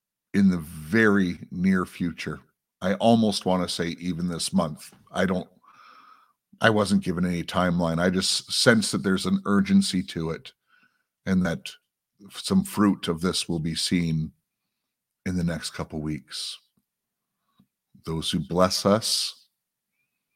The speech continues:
and those who curse us. God is mighty, folks. God is large and in charge.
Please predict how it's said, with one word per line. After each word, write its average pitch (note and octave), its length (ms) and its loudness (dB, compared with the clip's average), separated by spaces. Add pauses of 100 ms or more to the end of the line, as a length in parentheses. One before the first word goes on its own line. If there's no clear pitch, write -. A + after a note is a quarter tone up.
(640)
and D#2+ 160 -6
those D#2+ 240 -2
who E2 140 -4
curse - 380 -4
us. - 440 -10 (2500)
God E2 280 2
is D#2 180 -2
mighty, D2+ 460 -6 (840)
folks. - 680 -6 (1500)
God B2 260 12
is A2+ 160 10
large C#3 580 8
and C#3+ 300 4
in C3+ 240 8
charge. E2+ 960 6